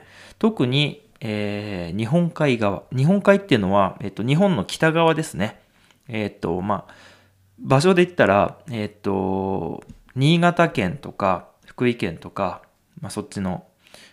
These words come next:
石川県とか富山県とかね、あの、日本の、えー、北側のエリア、まあ、特に雪が降る可能性が高いと。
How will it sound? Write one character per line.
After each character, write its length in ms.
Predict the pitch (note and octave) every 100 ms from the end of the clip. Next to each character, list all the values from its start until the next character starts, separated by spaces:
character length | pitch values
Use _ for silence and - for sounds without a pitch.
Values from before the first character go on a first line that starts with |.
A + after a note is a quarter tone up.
| -
石 160 | B2
川 180 | - A2
県 200 | G#2 E2+
と 60 | -
か 100 | -
富 120 | A2+
山 200 | A2+ B2
県 180 | - D3
と 100 | -
か 120 | G2+
ね、 160 | - -
あ 120 | G2+
の、 220 | G2+ G#2 - _ -
日 80 | C3+
本 240 | D#3+ D#3
の、 300 | D#3+ F#3+ F#3+ - - - -
え 440 | A2 G2+ - - - _
ー、 40 |
北 220 | - F#3
側 340 | E3 C#3+ B2 - _ _ _ _ _ _ -
の 260 | F3 - - - -
エ 80 | G#2
リ 120 | F2+
ア、 100 | - _ _ _ _ _ -
ま 100 | B2
あ、 0 |
特 200 | G3+ F#3
に 140 | D#3+ D#3+
雪 220 | G2+ G2+
が 160 | - - _ _
降 120 | -
る 200 | A2 - _ _ _ _
可 140 | - G#2+
能 100 | G2+
性 140 | D3
が 80 | D3
高 260 | - -
い 60 | F2+
と。 120 | -